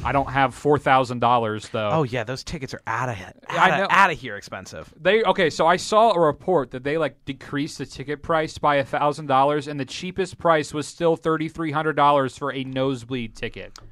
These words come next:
Speaker 2: Maybe I could get, like, a scholarship or something to send me
Speaker 1: And
Speaker 2: to the
Speaker 1: here's,
Speaker 2: Super
Speaker 1: like, here's
Speaker 2: Bowl.
Speaker 1: another thing. So, like, yeah, exactly.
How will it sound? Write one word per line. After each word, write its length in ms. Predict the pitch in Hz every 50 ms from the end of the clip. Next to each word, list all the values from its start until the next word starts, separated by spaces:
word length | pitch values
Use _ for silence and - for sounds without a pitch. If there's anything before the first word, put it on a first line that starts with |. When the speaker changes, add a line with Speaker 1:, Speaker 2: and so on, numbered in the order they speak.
| - -
Speaker 2:
Maybe 260 | 123 156 185 214 202
I 100 | 185 180
could 140 | 160 151 147
get, 140 | 151 143 135
like, 160 | 131 127 113
a 80 | 113
scholarship 580 | - - - 110 107 107 104 98 - - 104 -
or 60 | 98
something 260 | - - 101 85 -
to 80 | - -
send 240 | - - 98 92 92
me 80 | 92
Speaker 1:
And 80 | - 185
Speaker 2:
to 60 | 196
the 40 | 185
Speaker 1:
here's, 180 | 233 285 277 -
Speaker 2:
Super 80 | 233
Speaker 1:
like, 100 | 233 -
here's 180 | - - - 294
Speaker 2:
Bowl. 120 | - -
Speaker 1:
another 120 | 277 247 180
thing. 240 | - 170 135 117
So, 140 | 110 - 226
like, 180 | 202 151 - - -
yeah, 260 | 196 269 294 226 165 -
exactly. 560 | - 180 165 180 247 233 - 147 127 123 123